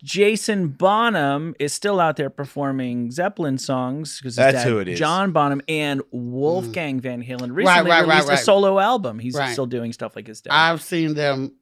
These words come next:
Speaker 3: I've seen him and his dad play.
Speaker 2: You're in the music mix big time. Always have been, huh?
Speaker 3: Sorta.
Speaker 2: I mean, you were in the, the,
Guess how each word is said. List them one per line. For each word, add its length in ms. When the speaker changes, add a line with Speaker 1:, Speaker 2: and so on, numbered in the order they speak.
Speaker 3:
I've 180
seen 220
him 260
and 180
his 140
dad 320
play. 460
Speaker 2:
You're 220
in 100
the 80
music 420
mix 280
big 260
time. 260
Always 280
have 200
been, 160
huh? 260
Speaker 3:
Sorta. 800
Speaker 2:
I 60
mean, 220
you 260
were 460
in 320
the, 580
the, 200